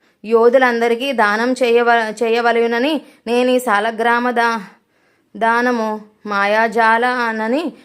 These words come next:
నిష్-, నిష్కర్ష-, నిష్కర్షగా పలికెను." ధర్మవీరుని అవివేకమునకు విచారించి, "వైశ్యుడా, సాలగ్రామమును శిలామాత్రముగా ఆలో-, ఆలోచించితివి. అది శిల కాదు, శ్రీహరి యొక్క రూపము.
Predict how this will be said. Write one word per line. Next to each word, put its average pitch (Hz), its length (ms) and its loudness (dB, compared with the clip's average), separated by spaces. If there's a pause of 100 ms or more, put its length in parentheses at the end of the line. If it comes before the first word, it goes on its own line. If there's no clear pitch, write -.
(140)
నిష్-, - 520 -12
నిష్కర్ష-, 220 720 -4 (840)
నిష్కర్షగా 226 960 -2
పలికెను." 214 360 -4 (1400)
ధర్మవీరుని 262 720 0
అవివేకమునకు 254 720 0
విచారించి, 208 760 -2 (300)
"వైశ్యుడా, 233 680 0 (200)
సాలగ్రామమును 254 1120 0
శిలామాత్రముగా 247 920 0
ఆలో-, 247 520 2 (100)
ఆలోచించితివి. 233 920 0 (280)
అది 233 320 -2
శిల 226 220 0
కాదు, 226 420 0 (120)
శ్రీహరి 240 540 -2 (280)
యొక్క 240 260 -2
రూపము. 226 440 2